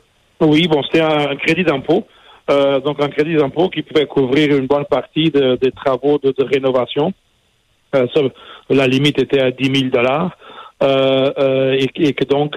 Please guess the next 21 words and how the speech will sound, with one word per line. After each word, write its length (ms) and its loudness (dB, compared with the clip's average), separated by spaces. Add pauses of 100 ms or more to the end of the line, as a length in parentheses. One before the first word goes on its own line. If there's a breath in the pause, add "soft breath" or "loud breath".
(100)
euh, 380 2
les 60 -2
personnes 400 -2
qui 140 -4
voulaient 360 0
rénover, 800 2
euh, 100 -2 (500 loud breath)
euh, 480 2
leur 220 0
maison 420 -2
pouvaient 300 0
bénéficier 480 -2
de 40 -6
ce 80 -10
crédit 160 0
d'impôt. 240 0
C'est 100 -2
relativement 440 0 (180)
simple 540 0
à, 600 0
à, 60 -8